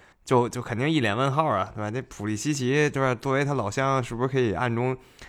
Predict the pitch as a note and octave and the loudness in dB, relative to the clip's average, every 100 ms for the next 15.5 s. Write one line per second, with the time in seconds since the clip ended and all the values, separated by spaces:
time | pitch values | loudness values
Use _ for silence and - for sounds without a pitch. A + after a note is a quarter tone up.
0 | - - - - F#3+ B2+ F2+ G2 F#2 F#2+ | -20 -20 -2 6 6 6 2 0 -2 -2
1 | A#2+ C#3+ A#2 C#2 G2 F2+ G2+ D3+ B2+ G#2+ | -2 2 2 0 -4 -2 -2 0 2 2
2 | G#2 F#2 B2+ C#3 C3 - - F#2+ F2 - | 0 -2 -6 -4 -6 -8 -8 -6 -6 -10
3 | _ _ - - F#3+ B2+ F#2+ A#2+ C3+ D#3 | _ _ -8 2 4 4 2 0 2 2
4 | A2+ B2+ C#3+ D3 D#3 G#2+ F#2 F#2+ F#2+ C#3 | 2 2 2 2 0 -2 -4 -6 -2 2
5 | D#3 D3+ C#3+ A2+ G#2+ D3+ D3+ B2+ A#2 C3+ | 4 2 2 2 2 2 4 4 2 2
6 | F#2 - E2 F2 F2+ F#2 A#2+ B2 A#2 A#2 | 0 -4 -8 -8 -8 -4 0 0 0 0
7 | G2 G2 G#2+ G#2 G2 F#2+ - - - - | -2 -2 -2 0 -2 -4 -8 -20 -20 -20
8 | - G2 G2+ G2 F#2+ F#2 - B2+ A#2 C3+ | -6 -2 0 -2 -4 -6 -2 2 6 6
9 | C#3 E2+ - - - - G2 G#2+ C#3+ D#3+ | 4 2 -6 -14 -20 -6 -2 0 2 2
10 | A#2 G#2+ G2 G2+ - G#2 D3 D#3+ D3 G2+ | 2 2 0 -2 -6 -2 0 0 0 0
11 | - A#2 A2 F#2+ F2 F2+ G2 - F2 D#2 | 0 0 0 0 -2 -6 -8 -10 -12 -12
12 | D#2+ - G#2 F2+ G#2+ G#2 A2+ B2 F#2+ A#2 | -14 -14 -10 -8 -6 -6 -6 -4 -4 -4
13 | F#2 F2 F#2+ G#2 G2+ G#2 G#2+ G#2 G#2+ D#2 | -6 -6 -6 -6 -4 -4 -2 -2 -2 -4
14 | E2+ D#2+ F#2 F#2+ G2 A2 E2+ F2+ G#2 A#2 | -8 -8 -6 -6 -6 -6 -6 -4 -4 -4
15 | G2 F#2 F#2+ D#2 | -4 -4 -4 -6